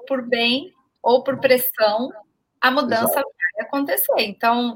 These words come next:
Speaker 1: e-, eventualmente, uma empresa que passou por uma crise de imagem, ela, ela
Speaker 2: Sim.
Speaker 1: deveria tá aprendendo alguma coisa sobre isso. Pelo menos vai gerar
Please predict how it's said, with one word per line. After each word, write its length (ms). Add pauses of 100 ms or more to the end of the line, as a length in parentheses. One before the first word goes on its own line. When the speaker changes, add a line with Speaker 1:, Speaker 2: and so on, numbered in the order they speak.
Speaker 1:
e-, 280
eventualmente, 720
uma 160
empresa 540
que 120
passou 380
por 120
uma 140
crise 640
de 160
imagem, 600
ela, 240 (140)
ela 260
Speaker 2:
Sim. 200 (760)
Speaker 1:
deveria 480
tá 80
aprendendo 420
alguma 340
coisa 260
sobre 340
isso. 220 (200)
Pelo 240
menos 240
vai 200
gerar 260